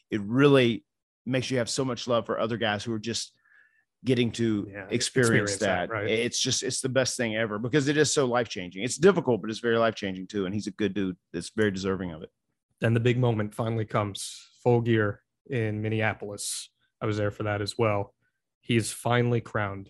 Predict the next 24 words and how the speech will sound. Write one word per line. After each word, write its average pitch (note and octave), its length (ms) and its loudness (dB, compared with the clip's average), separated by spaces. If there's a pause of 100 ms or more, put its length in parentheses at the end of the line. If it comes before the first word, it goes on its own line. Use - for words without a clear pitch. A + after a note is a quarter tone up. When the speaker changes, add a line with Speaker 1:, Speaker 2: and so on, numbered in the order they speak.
(140)
Speaker 2:
A B2+ 60 2
E A#2 60 4
W G#2+ 280 2
World G#2 260 0
Heavyweight G#2 460 0
Champion G#2 500 -4
in G2+ 80 -6
a G2+ 40 -8
match G#2 240 -4
that G2 100 -12
gets - 140 -14
five A2 240 -4
and A2 80 -4
a A2 60 -4
half G#2+ 140 -2
stars A#2 340 -6
from B2 140 -8
Dave A#2 320 -2
Meltzer. G#2 540 -6 (800)
I A2 140 4
Speaker 1:
<laughs> - 20 0
Speaker 2:
thought G#2+ 340 0
this - 300 -6
was G2+ 640 -8